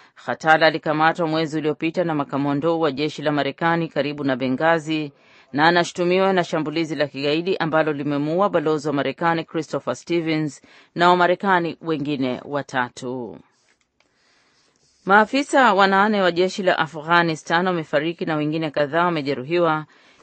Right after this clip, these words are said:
katika shambulizi la kujitoa mhanga la kwenye basi la jeshi la anga mjini Kabul. Maafisa wa serikali wamesema kuwa shambulizi limetokea karibu na chuo kikuu cha Kabul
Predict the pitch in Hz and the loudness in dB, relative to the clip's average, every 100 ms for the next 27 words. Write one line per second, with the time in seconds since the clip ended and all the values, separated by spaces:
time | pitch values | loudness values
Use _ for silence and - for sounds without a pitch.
0 | - 95 135 160 160 160 156 170 175 185 | -14 -10 -4 -4 -2 -2 0 -2 -2 -2
1 | 180 165 151 160 156 147 151 160 175 175 | -2 -4 -8 -2 -2 -2 -2 -2 -2 -4
2 | - 151 139 156 165 - 175 151 147 - | -4 -4 0 2 2 0 -6 -4 -4 -4
3 | 135 - 165 175 170 160 151 - _ - | -4 -2 -2 -2 0 -2 -4 -16 _ -4
4 | 175 170 175 139 - 131 127 123 120 110 | -2 2 2 2 -2 -4 -4 -4 -4 -6
5 | - _ _ _ - - - 71 - 151 | -10 _ _ _ -20 -20 -14 -12 -8 -8
6 | 156 160 - 160 160 170 165 170 170 139 | -2 -2 0 -4 0 0 2 2 -2 -4
7 | 165 156 160 165 151 147 165 170 165 147 | -4 -4 -4 -4 -4 -4 -4 -4 -4 -4
8 | 147 147 156 151 156 156 143 - 170 - | -6 -6 -4 -4 -4 -4 -6 -4 -6 -6
9 | 147 165 156 151 - 131 160 175 | -8 -8 -6 -6 -6 -4 0 0